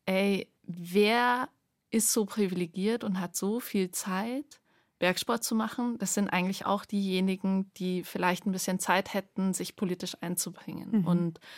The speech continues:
Speaker 1: an dem, was falsch läuft, was zu ändern und sich einzuklinken. Und da muss ich mir als Naturliebhaberin auch wirklich an die eigene Nase fassen. Und ich fand's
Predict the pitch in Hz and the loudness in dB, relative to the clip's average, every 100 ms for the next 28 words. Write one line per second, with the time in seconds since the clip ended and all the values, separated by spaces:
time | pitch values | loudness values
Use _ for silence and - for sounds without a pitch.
0 | - - _ - 180 175 202 208 190 180 | -20 -20 _ 0 2 4 6 6 4 0
1 | - 185 190 185 190 175 - - - 214 | 0 0 2 0 0 -2 -4 -4 2 4
2 | 180 165 - 185 180 - 180 214 - - | 4 0 -2 -2 -4 -2 0 2 0 -4
3 | 170 165 - 180 - 185 175 - - - | -4 -4 -4 -6 0 0 0 -4 -18 -6
4 | 175 190 208 220 208 - 165 - - 190 | 2 4 4 2 2 2 -2 -4 -6 -4
5 | 185 - 247 269 214 208 170 170 185 180 | -4 2 4 4 4 2 -2 -2 0 0
6 | 185 185 226 285 - - - - - - | 4 6 6 4 -2 -20 -20 -10 -8 2
7 | 240 262 262 - 196 180 190 196 220 180 | 4 4 0 2 2 2 2 4 4 4
8 | 170 175 175 - 180 - 196 180 - 196 | 2 -2 -6 -10 -8 -4 -4 -4 0 2
9 | - - | 2 -4